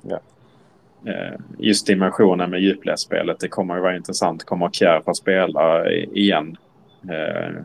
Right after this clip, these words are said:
Speaker 2: när vi vet att Osimhen spelar, eller kommer, kommer, eh, Kalulu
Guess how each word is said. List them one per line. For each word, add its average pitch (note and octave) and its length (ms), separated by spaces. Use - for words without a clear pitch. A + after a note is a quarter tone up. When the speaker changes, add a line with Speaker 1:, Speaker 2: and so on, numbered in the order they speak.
Speaker 2:
när F2 320
vi F2 180
vet E2+ 240
att E2+ 140
Osimhen E2+ 400
spelar, E2 460
eller D2+ 220
kommer, D#2+ 400
kommer, E2 400
eh, D#2 100
Kalulu D#2+ 480